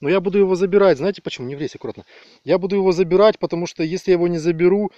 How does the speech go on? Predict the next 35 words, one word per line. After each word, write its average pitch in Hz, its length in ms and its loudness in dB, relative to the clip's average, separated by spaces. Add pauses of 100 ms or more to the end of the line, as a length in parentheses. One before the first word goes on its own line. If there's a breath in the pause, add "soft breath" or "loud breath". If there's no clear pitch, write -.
(200 soft breath)
мне 156 160 -2
абсолютно 190 380 0
никто 180 220 -4
не 170 80 -2
поверит, 175 320 2
что - 120 -4
это 156 140 2
реально, 147 400 4
что - 160 -8
я 160 60 0
его 147 140 0
вытаскивал, 160 580 0
будут 151 200 -4
рассказывать, 156 840 0 (260 loud breath)
это 170 160 -2
невозможно, 165 760 4
золото 175 340 2
не 170 60 -4
существует, - 420 -6
разные 165 260 0
неудачники, 165 580 -4
хейтеры. 139 380 -2 (440 loud breath)
Поэтому, 165 420 -4
ну, 165 120 -4
аккуратно, 151 360 -4
аккуратно. 113 280 -6
Поэтому 156 260 -6
я 185 120 4
щас - 220 -8
вам, 170 240 -6
щас - 220 -6
это 175 120 -8
второе 170 360 2
промываю, 151 520 2
смотрите. 147 500 -6